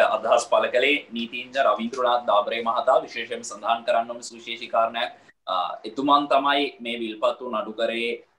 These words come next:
පෙත්සම්කාර පාර්ශ්වය වෙනුවෙන් පෙනී සිටිපු නීතිඥවරයා. ඉතින්, අ,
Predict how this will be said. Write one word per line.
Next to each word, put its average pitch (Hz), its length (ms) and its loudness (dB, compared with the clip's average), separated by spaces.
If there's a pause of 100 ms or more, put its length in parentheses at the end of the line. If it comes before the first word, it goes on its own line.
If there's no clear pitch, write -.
(140)
පෙත්සම්කාර 123 560 0
පාර්ශ්වය 120 420 0
වෙනුවෙන් 120 280 -6
පෙනී 110 260 -4
සිටිපු 117 280 -6
නීතිඥවරයා. 113 840 2 (380)
ඉතින්, 120 320 0
අ, 95 420 -2